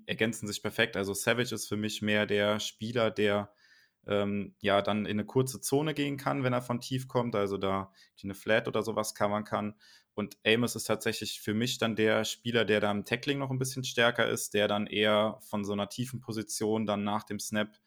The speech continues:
äh, in die Box runtergehen könnte, um da gegen den, gegen den Lauf zu verteidigen. Äh, ja, das,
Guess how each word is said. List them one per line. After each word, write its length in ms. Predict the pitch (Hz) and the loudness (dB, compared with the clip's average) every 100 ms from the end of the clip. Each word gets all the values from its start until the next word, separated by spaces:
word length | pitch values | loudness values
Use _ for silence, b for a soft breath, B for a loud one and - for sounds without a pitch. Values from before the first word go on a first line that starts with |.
| b b b b | b b b b
äh, 200 | - 101 | 0 0
in 80 | 95 | 0
die 100 | 98 | -2
Box 300 | 110 104 - | -2 -2 -2
runtergehen 460 | 101 95 92 95 95 | -2 -2 0 -2 -4
könnte, 340 | 98 101 113 | -6 -6 -4
um 140 | 98 | -4
da 360 | 101 101 101 101 | 0 2 2 0
gegen 220 | - 98 95 | -6 -6 -4
den, 380 | 98 95 95 - | -2 -4 -6 -8
gegen 160 | 98 | -6
den 120 | 98 98 | -4 -2
Lauf 220 | 104 - | -2 -2
zu 120 | - | -10
verteidigen. 580 | - - 95 92 90 90 B B B B B _ - | -12 -6 -6 -6 -10 -14 B B B B B _ -6
Äh, 320 | 95 92 92 92 _ - | -4 -2 -4 -10 _ -2
ja, 280 | 95 - - _ | -2 -2 -8 _
das, 460 | - 98 - - | -6 -6 -8 -12